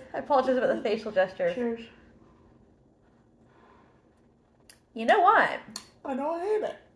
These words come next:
Speaker 1: It reminds me of a Werther's Original. I was scared 'cause I was like, "It's gonna be gr-," I
Speaker 2: Mm.
Speaker 1: It reminds me of, like, a Werther's Original.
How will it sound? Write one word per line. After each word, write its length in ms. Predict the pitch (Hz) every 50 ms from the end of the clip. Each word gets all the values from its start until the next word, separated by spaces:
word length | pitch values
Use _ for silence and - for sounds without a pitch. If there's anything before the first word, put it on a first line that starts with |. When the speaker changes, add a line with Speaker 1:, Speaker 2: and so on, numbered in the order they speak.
| _ _ - - - _
Speaker 1:
It 60 | - 254
reminds 380 | 262 262 247 262 277 302 320
me 60 | 370
of 60 | 349 311
a 80 | 294
Werther's 400 | 233 254 285 262 262 320 285 220
Original. 720 | 240 220 196 220 262 277 277 233 185 151 147 190 - - - - _ _ _ _ _ _ - - - - _ _ _ _ _ _ _ _ _ _ - -
I 100 | 233 262
was 160 | 285 302 294
scared 440 | - 214 - 262 285 330 349 240 208
'cause 100 | 208 196
I 80 | 240 247
was 80 | 214
like, 160 | 220 226 220 226 -
"It's 120 | 240 240 -
gonna 140 | 285 269 254
be 100 | 240 220
gr-," 180 | 226 190 - -
I 220 | - 208 208 190 - - - - - - _ _ _ _ _ _ _ _ - - _ _ _ _ _ _ _ _ _ _ _ _ _ _ _ _ - - - _ _ _ _ _ _ _ _ _ _ _ _ _ _ _ _ _ _ _ -
Speaker 2:
Mm. 340 | 262 240 226 214 202 185 - - - - - _ _ _ _ _ _ -
Speaker 1:
It 180 | 247 269 262 254
reminds 340 | 285 285 247 240 247 247 247
me 60 | 277
of, 80 | 262 254
like, 100 | 254 214
a 60 | 226
Werther's 320 | 214 214 208 196 202 202 208
Original. 560 | 220 240 277 - 226 180 151 170 175 -